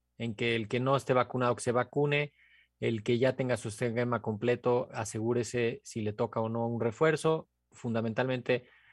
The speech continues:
los mayores de sesenta, las personas con comorbilidades tendrán que tener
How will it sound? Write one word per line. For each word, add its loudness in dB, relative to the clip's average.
los -2
mayores 4
de -2
sesenta, 0
las -2
personas -4
con -4
comorbilidades 0
tendrán -2
que -8
tener -2